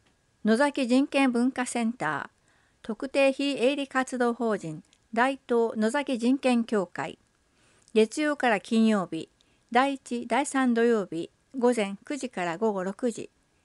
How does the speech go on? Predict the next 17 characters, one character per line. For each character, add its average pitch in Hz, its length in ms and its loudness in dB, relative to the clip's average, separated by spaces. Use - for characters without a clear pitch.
月 220 320 2
曜、 269 320 4
木 254 300 2
曜 311 160 0
日 185 120 0
は 170 320 -4
午 240 160 2
後 220 140 -2
八 262 360 -6
時 214 120 -6
ま 151 140 -8
で。 - 160 -16
問 262 220 6
い 254 60 4
合 226 80 4
わ 226 140 0
せ、 - 260 -6